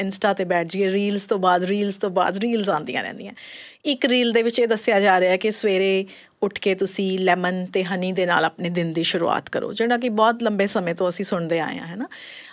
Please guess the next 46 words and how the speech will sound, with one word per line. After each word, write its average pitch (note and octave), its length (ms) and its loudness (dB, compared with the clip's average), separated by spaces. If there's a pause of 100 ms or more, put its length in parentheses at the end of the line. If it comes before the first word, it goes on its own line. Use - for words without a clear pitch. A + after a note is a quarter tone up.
(160)
ਅੱਜ B3 100 2
ਕੱਲ੍ਹ C4+ 180 4
ਇੱਕ C4 100 -2
ਨਵਾਂ A#3+ 260 6
ਟ੍ਰੈਂਡ A#3+ 280 4
ਹੈਗਾ A#3 240 4
ਕਿ A#3+ 300 2 (480)
ਘਿਓ C4+ 180 6
ਪਾ G#3+ 260 6
ਕੇ G#3+ 180 2
ਕੌਫੀ F#3+ 560 0 (100)
ਪੀਤੀ G3 260 -2
ਜਾ F3 180 6
ਰਹੀ F3 100 4
ਹੈ, F#3+ 60 2
ਬੁਲੇਟ F#3+ 360 0
ਕੌਫੀ, F#3 440 4
I - 20 6
don't F3+ 220 2
know F3 100 0
ਕਿ F#3 140 -2
ਉਹਨੂੰ F3+ 180 -2
ਕੀ F#3+ 160 -2
ਕਹਿੰਦੇ F3 260 -2
ਆ, A3 40 4
ਜਾਂ D#4+ 140 4
ਵੱਖਰੀਆਂ F4 360 2
ਵੱਖਰੀਆਂ C#4+ 360 2
ਚੀਜ਼ਾਂ F#3+ 340 0
ਹੈਗੀਆਂ। F3 320 -4
ਇਸੇ C4 240 0
ਤਰ੍ਹਾਂ D#4 240 4
ਰਾਤ G3+ 340 4
ਨੂੰ B3 120 0
ਸੌਣ A3 320 2
ਤੋਂ A3+ 120 0
ਪਹਿਲਾਂ, A3 380 4
ਅ, - 640 -2 (260)
ਕਿਸੇ B3 260 2
ਕਿਸੇ A#3+ 240 2
ਵੀਡੀਓ A3 300 2
ਦੇ A3+ 100 4
ਵਿੱਚ A#3 180 0
ਦੇਖੀਦਾ G#3+ 360 0
ਹੈ A3 60 4
ਕਿ A#3 140 2